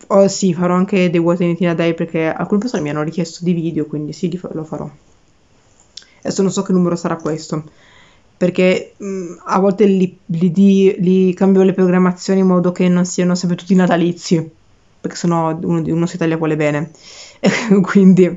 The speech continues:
ho deciso di farli molto misti. Ah, sarà un video tag, ovviamente natalizio.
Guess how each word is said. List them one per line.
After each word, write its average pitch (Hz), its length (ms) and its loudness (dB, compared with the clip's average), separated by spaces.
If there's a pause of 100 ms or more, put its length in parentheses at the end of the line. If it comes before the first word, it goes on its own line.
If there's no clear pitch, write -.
(320)
ho - 80 -4
deciso 190 260 0
di 185 160 0
farli 180 240 0
molto 165 300 -4
misti. 151 360 -10 (560)
Ah, - 140 0
sarà 277 160 0
un 269 80 2
video 208 180 2
tag, 170 300 -2 (220)
ovviamente 233 340 4
natalizio. 220 640 2